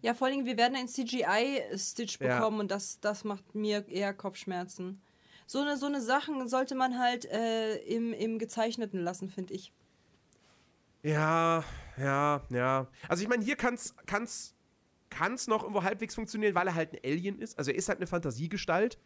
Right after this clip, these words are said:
Speaker 2: So, du kannst jetzt nicht hingehen und bei Stitch und sagen so, „Oh, wir lassen ihn jetzt so realistisch aussehen wie möglich“, weil er ist ein Alien.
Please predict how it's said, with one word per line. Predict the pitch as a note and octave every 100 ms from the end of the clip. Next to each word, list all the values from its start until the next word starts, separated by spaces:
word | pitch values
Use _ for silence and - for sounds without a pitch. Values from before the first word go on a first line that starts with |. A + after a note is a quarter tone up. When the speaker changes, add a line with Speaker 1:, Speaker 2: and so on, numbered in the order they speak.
| _ _ _ -
Speaker 2:
So, | G#3
du |
kannst | E3 E3+ G3
jetzt | F#3+
nicht | G3 D#3
hingehen | G#3+ G3
und | G3+
bei | F3
Stitch | E3+ G#3 F3+
und | F3
sagen | E3+ F3 F3+
so, | F3+ F3 -
„Oh, | D#3
wir | D3+
lassen | F#3+ G#3+
ihn | G3+
jetzt | F#3 F#3
so |
realistisch | E3+ D#3+ A#3 - G#3
aussehen | - A#3 A3+ F#3
wie |
möglich“, | D#3+ G3 A3 -
weil | - A#2+
er |
ist | C3+
ein | C3+
Alien. | D3+ D3 A2+